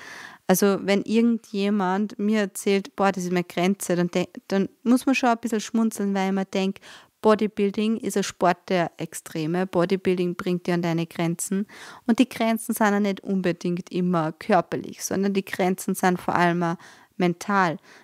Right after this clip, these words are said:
Weswegen mir eben mit Strong Passion, äh, das ein Anliegen ist, dass ich Bodybuilding mit Mindset verknüpfe. Weil du kommst im Bodybuilding an deine Grenze.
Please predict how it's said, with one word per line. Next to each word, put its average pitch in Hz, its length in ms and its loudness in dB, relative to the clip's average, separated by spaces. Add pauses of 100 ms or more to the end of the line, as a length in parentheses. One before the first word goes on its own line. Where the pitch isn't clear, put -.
(120)
Weswegen 185 520 0
mir 208 260 0
eben 190 380 -2 (360)
mit 196 240 -2
Strong 190 340 0
Passion, 190 580 0
äh, 175 220 0
das 175 160 -6
ein 185 80 2
Anliegen 180 540 0
ist, 185 480 -4
dass 180 180 4
ich 185 240 2 (120)
Bodybuilding 185 720 0
mit 170 200 -4
Mindset 185 420 2
verknüpfe. - 640 -4 (920)
Weil 170 320 4 (720)
du 180 100 -6 (180)
kommst 226 440 0
im 190 140 0
Bodybuilding 202 920 0 (480)
an 185 160 4
deine 175 220 0
Grenze. - 520 -10